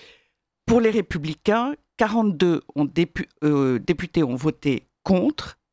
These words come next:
et cinq ont voté pour. Au R N, il y a eu cent deux votes contre et dix-sept votes pour. En ce qui concerne Horizon, Modem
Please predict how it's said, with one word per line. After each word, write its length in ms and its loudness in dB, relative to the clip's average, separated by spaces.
et 100 2
cinq 720 -2
ont 80 0
voté 300 0
pour. 640 -6
Au 100 4
R 240 2
N, 360 2
il 120 -2
y 80 4
a 60 4
eu 140 0
cent 340 2
deux 160 0
votes 560 -2
contre 640 0
et 140 2
dix-sept 920 -2
votes 360 -2
pour. 560 -4
En 60 0
ce 80 2
qui 140 2
concerne 480 -2
Horizon, 680 0
Modem 580 2